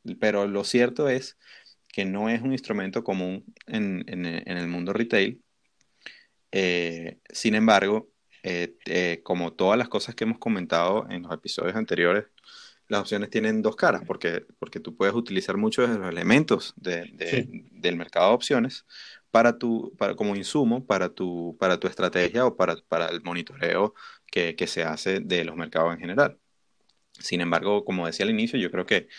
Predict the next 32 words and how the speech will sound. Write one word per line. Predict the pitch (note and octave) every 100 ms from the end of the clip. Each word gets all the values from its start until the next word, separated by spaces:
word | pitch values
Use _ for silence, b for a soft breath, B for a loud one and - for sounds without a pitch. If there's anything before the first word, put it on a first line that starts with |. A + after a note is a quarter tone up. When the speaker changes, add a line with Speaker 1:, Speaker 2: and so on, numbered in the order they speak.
| B B B -
Speaker 1:
quienes, | F#2+ F2+ F2 - -
quienes | - F#2+ F2
tradean | F#2 F2+ G2+ B2+
opciones | - A2+ A2
en | E2+
serio, | G2+ G#2+ C3 - _ _ _ _ _ _ -
Speaker 2:
Ujú. | A#2+ A2+ A#2 C3+
Speaker 1:
eh, | F2 E2
son, | - G2 F2+ F2 -
son | - F2+
gente | F#2 F#2+ F2+ G2+ G2 - _ -
realmente | F#2 F2 F2 F2 F2+
pro. | - D#2+ - _ _ _ _ _ _
Eh, | - E2+ E2 D#2+ E2
son | - F2
gente, | F2+ F2 G2 F#2 -
mm, | F#2 F2
son, | - F2 -
son, | - F2+ - -
eh, | - F2
nuevamente, | G2 F#2+ F2+ E2
se | E2 F#2+
diferencian | E2+ F#2 F2+ A2
los | G#2+
adultos | F#2 F2+ F#2+
de | E2+
los | E2+
niños. | A2+ A2 G#2 _ B B B B B _
Eh, | F2+ E2+ E2 D#2+ D#2+ -
o |
sea, | - F2
es, | D#2+